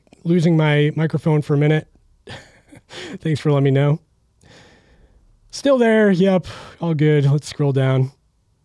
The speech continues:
<laughs> Matt LeGrand talking about kids at night. Yeah. <laughs> Man, it is not, like, going back into that mode. We have older kids, and going back into baby mode was so hard, but,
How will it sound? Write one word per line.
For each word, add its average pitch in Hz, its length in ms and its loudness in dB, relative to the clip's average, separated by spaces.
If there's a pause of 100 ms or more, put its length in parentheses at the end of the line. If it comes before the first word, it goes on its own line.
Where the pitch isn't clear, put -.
(1800)
<laughs> 127 40 0 (600)
Matt 180 200 0
LeGrand 185 360 2
talking 190 260 2
about 175 220 2
kids 180 320 0
at 156 200 -2
night. 151 240 0
Yeah. 143 320 0 (420)
<laughs> - 1600 -6
Man, 233 480 2
it 190 160 2
is 180 120 4
not, 202 300 2 (180)
like, 185 400 0
going 226 260 4
back 202 260 4
into 202 120 4
that 175 160 2
mode. 170 280 4
We 165 120 4
have 180 140 2
older 170 300 4
kids, 170 280 0
and 151 100 4
going 170 220 4
back 151 300 0
into 151 100 4
baby 139 320 2
mode 147 220 2
was 135 100 0
so 139 160 0
hard, 127 340 0 (140)
but, 127 260 -2